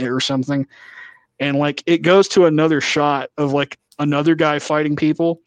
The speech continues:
and you see the, the bomb go off, and then, like, this, like, torrent of blood just shoots out of a <laughs> building.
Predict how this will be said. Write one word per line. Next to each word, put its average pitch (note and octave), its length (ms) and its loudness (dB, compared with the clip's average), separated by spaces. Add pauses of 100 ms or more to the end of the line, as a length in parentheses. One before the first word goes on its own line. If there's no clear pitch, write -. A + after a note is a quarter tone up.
(440)
and D3 100 -4
you E3 80 0
see G3+ 220 -2
the, F#3+ 240 0
the D#3 120 0
bomb E3 380 2
go D3+ 220 2
off, C#3 320 0
and D3+ 140 -2
then, E3+ 120 0
like, E3 260 -2 (160)
this, F3 460 -2
like, D#3+ 280 0 (200)
torrent F#3 520 2
of C#3+ 240 -2
blood D#3+ 420 2
just C#3+ 180 -2
shoots - 340 -4
out D#3+ 200 0
of F3 100 0
a F3+ 60 4
<laughs> - 20 -4
building. A#3+ 540 2